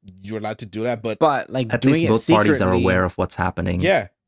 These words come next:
Speaker 3: Because at the
Speaker 2: Yeah.
Speaker 3: end
Speaker 1: Yeah,
Speaker 3: of the day,
Speaker 1: don't
Speaker 3: this
Speaker 1: do it secretly. Yeah.
Speaker 2: 'Cause they're married. That's the part, is it's not like they're fuck,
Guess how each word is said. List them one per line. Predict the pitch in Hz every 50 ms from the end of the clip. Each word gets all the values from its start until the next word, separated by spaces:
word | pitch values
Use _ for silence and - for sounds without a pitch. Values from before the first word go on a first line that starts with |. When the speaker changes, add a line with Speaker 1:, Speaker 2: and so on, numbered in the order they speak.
| _
Speaker 3:
Because | - 95 - 104 87
at | - - 110
the | 110
Speaker 2:
Yeah. | 110
Speaker 3:
end | 123
Speaker 1:
Yeah, | 175 185
Speaker 3:
of | 160 113
the | 98
day, | 98 95
Speaker 1:
don't | 92 160 165
Speaker 3:
this | - -
Speaker 1:
do | 156 180 196
it | 185 143
secretly. | - - - 190 226 - 165 107 104 104 95
Yeah. | 104 135 180 185 120 90 85 _ _ _ _ _ _ _ _ _ _ _ - -
Speaker 2:
'Cause | - 139 131
they're | - 175 165 160
married. | 151 143 151 170 180 156 113 95 87 - _ _ _ _ _ _
That's | - 143 143 -
the | - 147
part, | 139 - 147 151 156 147 - -
is | - 113 110 110
it's | 110 - 113 123 - -
not | 156 160 156 -
like | 147 131 -
they're | - 135 120
fuck, | - - 139 143 147 - -